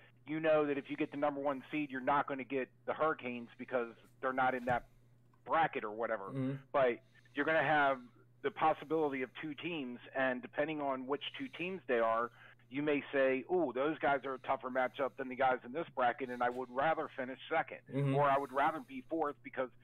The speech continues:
Speaker 1: but if you get to see the brackets and know the teams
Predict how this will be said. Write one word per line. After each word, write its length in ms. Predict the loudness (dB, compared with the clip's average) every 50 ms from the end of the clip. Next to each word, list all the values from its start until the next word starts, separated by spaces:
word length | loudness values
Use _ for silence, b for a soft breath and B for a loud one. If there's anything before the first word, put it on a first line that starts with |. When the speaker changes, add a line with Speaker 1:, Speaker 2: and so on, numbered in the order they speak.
| B B B B
Speaker 1:
but 80 | -2 -2
if 140 | -2 -2 -4
you 80 | -4
get 160 | -2 -2 -4 -4
to 60 | -6 -4
see 100 | -2 -2
the 80 | 0 0
brackets 460 | 0 2 2 4 2 2 0 -6 -10 -10
and 280 | -12 -10 -8 -8 -6 -2
know 120 | 0 0 0
the 100 | -2 -4 -6 -6
teams 280 | -4 -4 -4 -4 -6